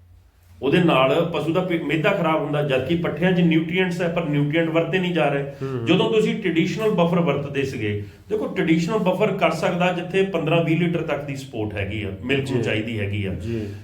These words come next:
Speaker 1: ਜਦੋਂ ਆਪਾਂ ਹਾਈ ਯੀਲਡਰ ਵੱਲ ਜਾਂਦੇ ਹਾਂ, ਥਰਟੀ ਪਲੱਸ ਵੱਲ ਜਾਂਦੇ ਹੈਗੇ ਆ, ਉੱਥੇ ਤੁਹਾਨੂੰ ਗ੍ਰੇਨ ਸਾਈ-, ਗ੍ਰੇਨ ਦਾ ਪੋਰਸ਼ਨ ਵੱਧ ਜਾਂਦਾ ਹੈਗਾ, ਤੇਜ਼ਾਬੀਪਨ ਦਾ ਜ਼ਿਆਦਾ ਚਾਂਸ ਰਹਿੰਦਾ ਹੈਗਾ। ਉਸ ਤੇਜ਼ਾਬੀਪਨ ਨੂੰ ਤੁਸੀਂ ਨਵੇਂ ਹੀ ਵੈਪਨ ਨਾਲ ਉਹਨੂੰ ਕੰਟਰੋਲ ਕਰ ਸਕਦੇ ਹੈਗੇ ਆ।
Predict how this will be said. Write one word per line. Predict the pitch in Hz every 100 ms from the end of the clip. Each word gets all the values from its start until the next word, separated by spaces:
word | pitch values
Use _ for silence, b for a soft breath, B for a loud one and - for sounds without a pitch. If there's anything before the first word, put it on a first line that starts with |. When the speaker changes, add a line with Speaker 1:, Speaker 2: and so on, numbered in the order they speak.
| B -
Speaker 1:
ਜਦੋਂ | 113 160 220
ਆਪਾਂ | 214 - 220
ਹਾਈ | 156 147
ਯੀਲਡਰ | 180 185 185 180
ਵੱਲ | 185 165
ਜਾਂਦੇ | 147 131 135
ਹਾਂ, | 135
ਥਰਟੀ | 143 147 185
ਪਲੱਸ | - 151 147 151
ਵੱਲ | 143
ਜਾਂਦੇ | 127 113 107
ਹੈਗੇ | 104 110 104
ਆ, | 98 98 B B B - -
ਉੱਥੇ | 202 196 240 240
ਤੁਹਾਨੂੰ | 240 180 175 180 196 196 - - 135
ਗ੍ਰੇਨ | 135 139 160
ਸਾਈ-, | - 170 165 156 123
ਗ੍ਰੇਨ | 131 139 156
ਦਾ | 165
ਪੋਰਸ਼ਨ | 156 127 127 147
ਵੱਧ | 139 139
ਜਾਂਦਾ | 165 156
ਹੈਗਾ, | 147 127 139 139 B B _
ਤੇਜ਼ਾਬੀਪਨ | 139 135 135 160 170 165
ਦਾ | 165
ਜ਼ਿਆਦਾ | 135 123 120
ਚਾਂਸ | 127 135 131 -
ਰਹਿੰਦਾ | 135 139 131
ਹੈਗਾ। | 123 127 - B B B -
ਉਸ | 180 233
ਤੇਜ਼ਾਬੀਪਨ | 233 190 170 165 - 175 165
ਨੂੰ | 190 196
ਤੁਸੀਂ | 180 202
ਨਵੇਂ | 175 139 147 180 160
ਹੀ | 175 -
ਵੈਪਨ | 143 139 156 147
ਨਾਲ | 139 135
ਉਹਨੂੰ | 135 139
ਕੰਟਰੋਲ | 143 123 110 104 -
ਕਰ | 101
ਸਕਦੇ | 92 87 87 87
ਹੈਗੇ | 85
ਆ। | 85